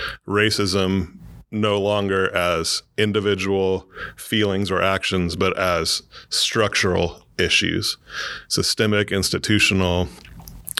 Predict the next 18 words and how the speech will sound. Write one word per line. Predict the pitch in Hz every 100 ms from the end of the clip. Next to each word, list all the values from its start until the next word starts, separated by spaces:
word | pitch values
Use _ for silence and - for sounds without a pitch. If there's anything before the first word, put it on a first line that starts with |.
| -
So | -
we | 107
gotta | 101
tear | 98 107
down | 101 95 92
these | 85 -
structures, | - 98 - - 76 - - - - - - -
um, | 92 90 82 85 82 - - - - -
and, | 92 87 80 - - -
and | 95
then | 90 90 82 -
kind | - 90
of | 87 82
the, | 95 87 82 - -
the | 95 82
oppressed | 85 - 113 85 -
get | 95 -
to | 87